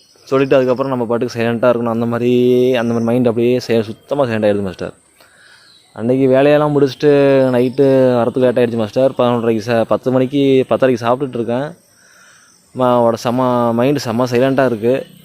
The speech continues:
உடம்பும் டயர்டாக இருக்கு, கொஞ்சம் டயர்டாக இருக்கு, சுத்தமா சைலண்ட்டாக இருக்கு.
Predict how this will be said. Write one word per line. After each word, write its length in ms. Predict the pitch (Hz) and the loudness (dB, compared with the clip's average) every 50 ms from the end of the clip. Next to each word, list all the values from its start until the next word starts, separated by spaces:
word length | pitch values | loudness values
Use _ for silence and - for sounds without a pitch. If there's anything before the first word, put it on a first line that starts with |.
| _ _ - - - - - | _ _ -20 -20 -20 -20 -10
உடம்பும் 480 | 131 117 110 131 143 147 147 147 151 143 | -4 -2 0 0 0 0 0 0 -2 0
டயர்டாக 440 | 127 123 120 123 127 127 123 131 135 | 0 0 0 2 2 2 2 2 0
இருக்கு, 100 | 127 110 | 0 -2
கொஞ்சம் 220 | 131 131 135 135 | -2 -4 -2 0
டயர்டாக 240 | 117 127 131 135 135 | 0 2 2 4 2
இருக்கு, 180 | 131 127 135 135 | 2 0 -2 -8
சுத்தமா 320 | 135 123 - - 139 143 | -10 -10 -6 -4 -4 -4
சைலண்ட்டாக 320 | 131 127 120 127 123 120 | -2 -2 0 0 2 0
இருக்கு. 420 | 120 113 104 113 131 147 160 160 | 0 -2 -2 -2 0 0 0 -2